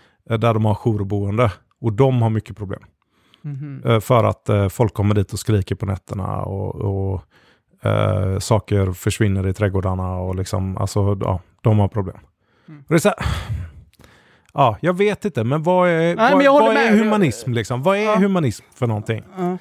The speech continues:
Speaker 1: Ska jag låtsas som att, eh, det, ska jag lo-, gå runt och låtsas och godhetssignalera o-, om, om att det,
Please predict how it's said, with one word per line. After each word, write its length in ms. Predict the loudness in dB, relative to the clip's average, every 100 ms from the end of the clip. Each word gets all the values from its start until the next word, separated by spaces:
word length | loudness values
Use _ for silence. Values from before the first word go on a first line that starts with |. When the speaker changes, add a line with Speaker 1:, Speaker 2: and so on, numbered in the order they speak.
| -10
Speaker 1:
Ska 180 | -2 2
jag 120 | 4
låtsas 640 | 2 0 -2 -8 0 0
som 360 | -2 -2 0 2
att, 260 | 0 -2 -16 _ _ _ -4
eh, 300 | 0 2 0
det, 460 | 2 0 0 -8
ska 160 | -4 0
jag 100 | 2
lo-, 280 | 2 0 0
gå 160 | 0 2
runt 200 | 2 2
och 80 |
låtsas 720 | 0 0 -4 -4 0 0 0 -6
och 160 | -6 2
godhetssignalera 1120 | 2 2 -2 -2 -2 0 -2 -2 0 0 0
o-, 180 | -2 0
om, 220 | 0 0 -2 -4
om 340 | -6 -2 0
att 120 | 2 2
det, 140 | -2